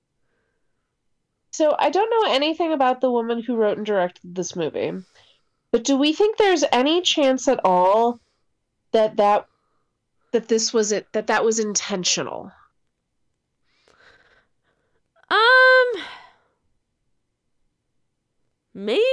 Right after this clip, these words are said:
Speaker 2: I mean, maybe it's supposed to be an homage, but, like, here's the thing, is I feel like, you know, Rosemary Rogers and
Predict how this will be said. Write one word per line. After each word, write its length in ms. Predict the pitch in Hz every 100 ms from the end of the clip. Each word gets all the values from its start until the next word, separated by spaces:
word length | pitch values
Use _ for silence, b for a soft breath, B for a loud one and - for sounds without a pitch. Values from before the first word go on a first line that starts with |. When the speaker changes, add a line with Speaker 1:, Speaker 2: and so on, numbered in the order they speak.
| 539 587 587 587 -
Speaker 2:
I 120 | 277
mean, 340 | 269 285 277 -
maybe 460 | 226 240 262 330 381
it's 500 | 403 349 - 294 -
supposed 480 | 330 339 311 320
to 80 | -
be 440 | 277 311 320 320 277
an 220 | - 277
homage, 720 | 294 294 294 302 311 330 - b b b _
but, 140 | 262
like, 220 | 294 330 -
here's 300 | 392 466 494
the 120 | 403
thing, 420 | - 494 453 370
is 200 | - 294
I 160 | 320 330
feel 300 | - 370 381
like, 520 | 320 262 247 226 _ _ _ _ _ _ _ _ _ _ _ _ _ _ _ _ _ _ _ _ _ _ _ _ _ _ _ _ _ _ _ _ _ _ _ _ _ _ _ _ _ 131 131 -
you 200 | 285 294
know, 460 | 233 226 277 269 - _ _ _ _ _
Rosemary 580 | 240 294 311 320 311 294
Rogers 600 | 277 294 311 320 302 294
and 500 | 262 247 226 214